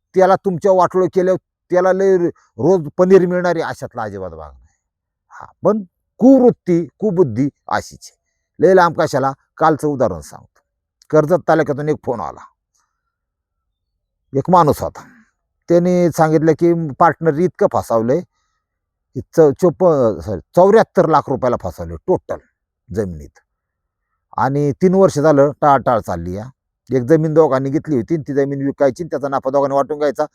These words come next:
असा हिशोब होता. आणि तो भाजपशी संबंधित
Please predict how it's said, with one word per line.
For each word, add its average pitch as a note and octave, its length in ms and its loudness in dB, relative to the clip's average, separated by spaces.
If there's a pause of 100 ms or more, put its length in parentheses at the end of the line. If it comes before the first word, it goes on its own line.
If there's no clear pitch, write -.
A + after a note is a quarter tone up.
(140)
असा C#3+ 200 -2
हिशोब F#2+ 280 -8
होता. - 200 -20 (1120)
आणि A2 160 -6
तो D#3 60 2
भाजपशी D3+ 360 2
संबंधित C#3 460 0